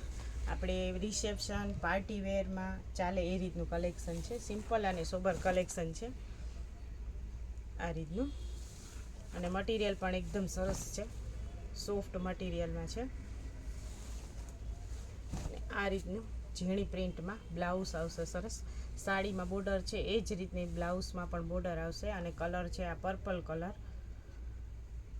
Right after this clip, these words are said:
અને આમાં આપણે બીજા કલર પણ અવેલેબલ છે. આ છે ઝેરી લીલો, આ છે આછો,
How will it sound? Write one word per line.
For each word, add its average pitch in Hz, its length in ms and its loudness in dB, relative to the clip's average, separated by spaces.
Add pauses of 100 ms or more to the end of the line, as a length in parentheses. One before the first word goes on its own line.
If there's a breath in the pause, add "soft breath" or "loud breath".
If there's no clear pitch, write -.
(240)
અને 180 240 2
આમાં 170 240 0
આપણે 185 240 -2 (240)
બીજા 196 300 2
કલર 175 400 2
પણ 196 200 0 (220)
અવેલેબલ 180 480 4 (340)
છે. 175 260 4 (260)
આ 180 180 2
છે 185 160 4
ઝેરી 202 380 8
લીલો, 208 500 6 (580 loud breath)
આ 180 140 4
છે 202 140 2
આછો, 196 680 4